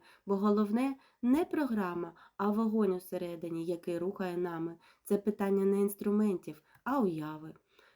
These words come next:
Наша аудиторія — це ті, хто дивиться рілси, залипає на меми, але шукає щось справжнє. Молодь, активні онлайн-користувачі, втомлені дорослі,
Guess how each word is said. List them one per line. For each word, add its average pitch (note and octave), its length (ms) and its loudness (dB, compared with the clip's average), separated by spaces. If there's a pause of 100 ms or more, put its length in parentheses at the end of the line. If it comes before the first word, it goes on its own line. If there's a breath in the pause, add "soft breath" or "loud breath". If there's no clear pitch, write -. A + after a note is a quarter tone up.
Наша A3 340 2
аудиторія — A3 720 0
це G3+ 160 2
ті, A#3+ 340 0
хто - 220 -2
дивиться F#3+ 540 0
рілси, F#3 480 -6
залипає G#3+ 580 0
на E3 140 -6
меми, F#3 500 -2
але E3+ 220 -10
шукає F#3 460 -6
щось F#3 400 -10
справжнє. F3 840 -4 (440 loud breath)
Молодь, A3+ 480 4
активні C4+ 480 0
онлайн-користувачі, G3 1300 0 (220 loud breath)
втомлені C4 580 4
дорослі, G3+ 680 0